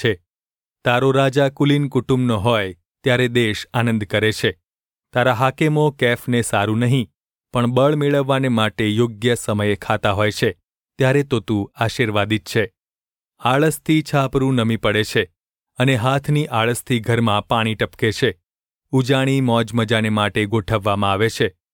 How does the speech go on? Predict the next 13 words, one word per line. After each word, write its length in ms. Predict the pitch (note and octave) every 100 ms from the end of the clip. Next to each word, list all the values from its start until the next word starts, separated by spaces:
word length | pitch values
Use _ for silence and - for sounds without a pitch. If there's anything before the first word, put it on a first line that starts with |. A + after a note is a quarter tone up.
| _ _
અને 180 | C#3+ D3+
દ્રાક્ષારસ 720 | C3+ C#3 C#3+ - D3 C#3+ -
જીવને 360 | C3 B2+ G#2 G2+
ખુશી 420 | - A#2+ - A2
આપે 260 | G2 - G#2
છે. 280 | - G#2 _ _ _ _ _ _
પૈસા 440 | C3 C3 - A#2+ A#2+
સગળી 360 | - A2 A#2
વસ્તુની 520 | A2 A2+ - B2+ B2
જરૂરિયાત 560 | A#2 A#2 A2 G2 G2+ G2+
પૂરી 260 | - A#2+ G#2
પાડે 320 | G2+ G2 G#2
છે. 240 | - G#2+